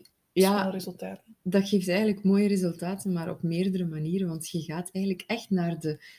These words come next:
Speaker 1: naar de speelwereld van de kinderen, omdat je op hen nive-, eh, hun niveau eigenlijk gaat. Dus ja,
Speaker 2: Mhm.
Speaker 1: volledig akkoord.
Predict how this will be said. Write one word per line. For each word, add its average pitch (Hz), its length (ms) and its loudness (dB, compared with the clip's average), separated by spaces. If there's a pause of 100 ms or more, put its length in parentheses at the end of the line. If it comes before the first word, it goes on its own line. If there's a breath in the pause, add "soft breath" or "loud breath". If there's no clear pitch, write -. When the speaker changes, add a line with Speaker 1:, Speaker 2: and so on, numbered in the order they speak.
Speaker 1:
naar 160 240 -2
de 151 80 -8
speelwereld 180 960 0
van 151 180 -8
de 151 140 -6
kinderen, 175 460 2
omdat 160 240 -4
je - 100 -2
op 151 160 -6
hen 165 280 2
nive-, 180 220 2
eh, 143 240 -4
hun 202 220 6
niveau 165 360 -2
eigenlijk 147 320 -8
gaat. 151 240 -12
Dus - 280 -4
ja, 160 160 -4
Speaker 2:
Mhm. 190 220 -2 (100)
Speaker 1:
volledig 160 460 -2
akkoord. 143 580 -10